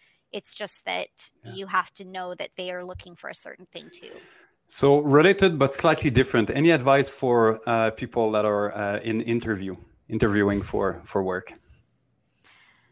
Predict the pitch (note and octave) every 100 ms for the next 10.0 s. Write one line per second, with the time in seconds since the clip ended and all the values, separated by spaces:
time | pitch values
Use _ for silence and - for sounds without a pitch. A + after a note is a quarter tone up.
0 | _ _ _ _ - C#4+ D#4 C4 D#4 F#4+
1 | - A4 F4+ F4 - - B3 A#3+ G3 F#3+
2 | A3+ A3 A#3+ A3 G#3 A#3+ B3 C4 B3 -
3 | B3+ B3 B3+ C4 - G3+ F#3+ F#3 G3+ G3
4 | F#3+ F3+ _ G#3 G#3 G3 - A3 A#3 -
5 | A#3 A#3 A3+ - G#3+ A#3 A3+ B3+ - C#4
6 | - F3 E3+ - - - - D#3 C3 C#3
7 | - G3 F#3+ - F3+ F#3 F#3 G3+ G3+ G3
8 | F#3 G3 G3+ F#3 D#3+ E3 F3 F#3 G3 F3+
9 | F3+ G3+ - - - _ G#3+ G3+ G3+